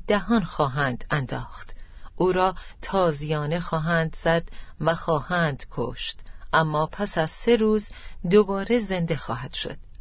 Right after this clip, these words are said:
در این آیات می‌بینیم که عیسی مرگ و قیامش رو نبوت می‌کنه. در فصل نه هم اینو دیدیم. مورد تازه‌ای که در فصل ده می‌بینیم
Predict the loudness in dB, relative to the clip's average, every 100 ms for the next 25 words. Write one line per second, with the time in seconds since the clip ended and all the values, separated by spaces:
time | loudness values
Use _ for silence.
0 | -14 -14 -16 -14 -14 -14 -2 2 2 2
1 | 4 6 4 4 2 2 0 0 -2 -4
2 | -4 -6 -4 0 0 0 -4 -10 -2 2
3 | 4 2 0 2 2 2 -4 -2 -2 -2
4 | -2 -2 0 0 0 0 0 -2 -4 -10
5 | -8 -8 -8 -12 -14 -14 -4 2 2 2
6 | -2 -4 0 2 4 6 4 4 4 2
7 | 2 2 2 0 -2 -6 -8 -14 -14 -14
8 | -12 -2 4 6 4 2 0 -2 -2 0
9 | 0 2 0 0 0 0 0 -2 -4 -4
10 | -2 -2 -2 0 2 2 -2 -4 -4 0
11 | 2 2